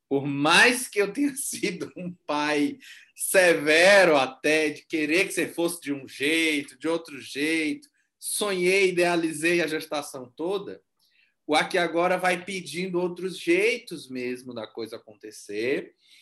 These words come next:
E eu acho que talvez seja o tempo da gente olhar pro podcast e dizer, "Você tem um jeito de ser",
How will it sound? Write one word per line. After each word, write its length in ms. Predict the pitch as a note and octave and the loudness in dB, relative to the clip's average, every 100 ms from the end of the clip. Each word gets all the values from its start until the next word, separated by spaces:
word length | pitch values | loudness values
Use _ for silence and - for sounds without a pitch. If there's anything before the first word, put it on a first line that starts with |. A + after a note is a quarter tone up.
| _ _ _ _ _ _ _ - | _ _ _ _ _ _ _ -4
E 40 | D#3+ | 0
eu 120 | F3 | 2
acho 140 | F#3 | 2
que 60 | - | 0
talvez 300 | E3 E3+ F3 | 0 2 2
seja 220 | F3+ F3 | 2 0
o 100 | F3 | 0
tempo 320 | D#3+ F3 F#3 | 2 2 0
da 160 | D#3+ D#3 | -2 -2
gente 320 | D#3 D#3+ E3+ | -2 -6 -4
olhar 500 | D#3 D3 C#3 D#3+ F3+ | -2 0 0 0 -2
pro 140 | D#3+ | -6
podcast 640 | - B2+ - - C3+ C#3 - | -8 -10 -8 -6 -6 -6 -14
e 60 | |
dizer, 460 | A#2+ A#2+ B2+ B2 A#2 | -12 -4 -2 -2 -10
"Você 380 | F#2+ F#2+ - A#2 | -16 -14 -6 -6
tem 280 | - C3+ C3 | -4 -2 -2
um 120 | C3+ | -4
jeito 400 | B2 A2 G2+ G#2 | -2 0 0 -2
de 100 | F#2 | -8
ser", 440 | - F#2+ F#2 G#2 | -8 -4 -4 -4